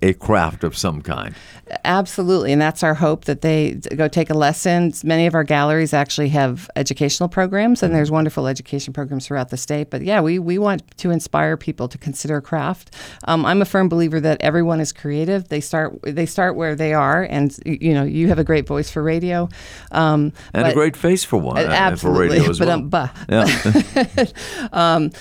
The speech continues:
Speaker 2: but I think there's, th-, craft is a, a wonderful way to just to play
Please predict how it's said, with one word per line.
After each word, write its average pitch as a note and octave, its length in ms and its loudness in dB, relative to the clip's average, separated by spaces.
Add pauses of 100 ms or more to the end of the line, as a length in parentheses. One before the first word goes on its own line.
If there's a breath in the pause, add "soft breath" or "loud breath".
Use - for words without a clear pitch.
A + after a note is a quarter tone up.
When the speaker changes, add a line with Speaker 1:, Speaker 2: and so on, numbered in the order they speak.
(180 loud breath)
Speaker 2:
but G#3 120 6
I G#3 80 6
think B3+ 240 0
there's, - 300 2
th-, F3 320 -6
craft F3 360 0
is G#3+ 160 -2
a, E3+ 280 2
a E3+ 200 0
wonderful F#3 400 2
way F3 120 0
to F#3 140 -6
just E3+ 300 -4
to D#3+ 60 -2
play D#3 340 2